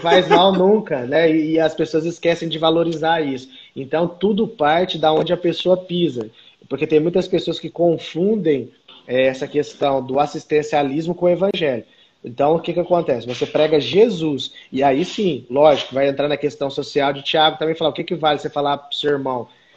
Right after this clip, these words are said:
"Jesus te ama", e, e não dá o pão pra ele, sendo que ele tá com fome?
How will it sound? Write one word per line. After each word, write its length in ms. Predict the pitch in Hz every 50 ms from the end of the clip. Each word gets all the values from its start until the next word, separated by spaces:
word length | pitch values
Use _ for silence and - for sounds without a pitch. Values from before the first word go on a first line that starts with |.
| - -
"Jesus 440 | 110 139 143 139 120 139 151 -
te 220 | - - - 160 147
ama", 380 | 147 156 175 196 208 214 214
e, 320 | 196 190 185 185 175 175 180
e 20 |
não 140 | 180 180 175
dá 120 | 160 165
o 120 | 170 170 165
pão 240 | 170 165 156 160 156
pra 200 | 156 151 151 147
ele, 140 | 151 147
sendo 220 | 139 - 147 143 143
que 60 | 151
ele 60 | 139
tá 120 | 135 143 135
com 180 | - 139 139
fome? 380 | - - - 123 117 110 107